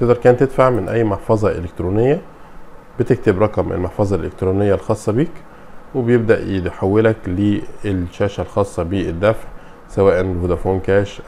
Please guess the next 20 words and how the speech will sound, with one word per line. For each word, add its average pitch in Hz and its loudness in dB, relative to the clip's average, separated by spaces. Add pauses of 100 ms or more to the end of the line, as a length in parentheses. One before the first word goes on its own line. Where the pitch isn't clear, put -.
او 95 2
الاهلي 90 0
فون 101 0
او 92 2
اي 104 2
محفظة 95 0
الكترونية 90 0
موجودة 87 0
معاك. 85 0 (160)
لو 113 4
اخترنا 123 2
ان 107 2
احنا 113 2
ندفع 110 2
بخدمة 95 -2
الفيزا 95 0
والماستر 98 -2
كارد، 139 0 (4000)
هيبدأ 123 8
يحولك 120 2